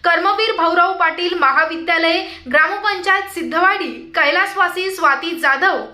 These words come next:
महिला फाउंडेशन संयुक्त विद्यमानं कार्यक्रमाचं आयोजन करण्यात आलं होतं. सेंद्रिय शेतीचे रोज मॉडेल करा. जिल्हा पोलीस अधीक्षक कुलकर्णी, सिद्धेवाडी गावात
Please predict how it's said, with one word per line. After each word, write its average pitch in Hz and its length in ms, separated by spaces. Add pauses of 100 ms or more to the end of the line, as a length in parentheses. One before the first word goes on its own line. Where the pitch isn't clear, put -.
(180)
महिला 277 460
फाउंडेशन 339 520
संयुक्त 330 480
विद्यमानं 349 720 (380)
कार्यक्रमाचं 427 720
आयोजन 339 460
करण्यात 247 360
आलं 254 140
होतं. 247 380 (140)
सेंद्रिय 269 440
शेतीचे 294 760 (180)
रोज 427 320
मॉडेल 349 360
करा. 311 460 (960)
जिल्हा 349 340
पोलीस 415 340
अधीक्षक 392 440
कुलकर्णी, 349 560
सिद्धेवाडी 330 600
गावात 330 360